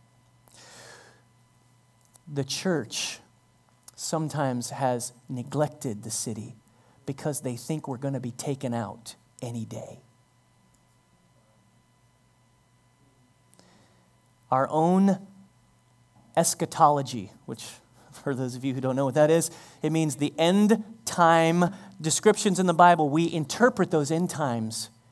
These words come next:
And people have said since I was a kid and before, "Jesus is coming back any day." So there's no reason to invest because we're gonna be taken out. It's not the way Jesus said it.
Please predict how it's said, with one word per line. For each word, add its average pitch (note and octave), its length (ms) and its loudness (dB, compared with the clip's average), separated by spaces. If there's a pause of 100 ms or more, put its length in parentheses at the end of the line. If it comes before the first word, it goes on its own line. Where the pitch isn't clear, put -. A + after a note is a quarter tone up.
(840)
And C#3 140 -6
people F#3+ 300 2
have D#3+ 100 4
said D#3 400 0 (120)
since - 460 -4
I C3 140 8
was E3+ 180 -2
a G2+ 40 -12
kid A2+ 340 -10 (260)
and B2+ 280 -4 (100)
before, C3+ 480 -2
"Jesus D#3 340 -6
is - 60 -12
coming D3 240 -6
back A#2+ 200 -4
any B2 180 -6
day." F#2+ 220 -12 (2500)
So F3 240 2
there's D#3 220 2
no F3 160 2
reason G#3+ 360 0
to F3 140 -4
invest D3 720 -2 (280)
because D3 280 -10
we're C#3 100 -6
gonna D#3 180 -6
be D#3 120 -10
taken C#3+ 360 -8
out. A2 360 -12 (2250)
It's - 160 -8
not F3+ 180 2
the F#3+ 80 0
way F3+ 260 2
Jesus D#3 420 -6
said B2+ 340 -6
it. - 180 -18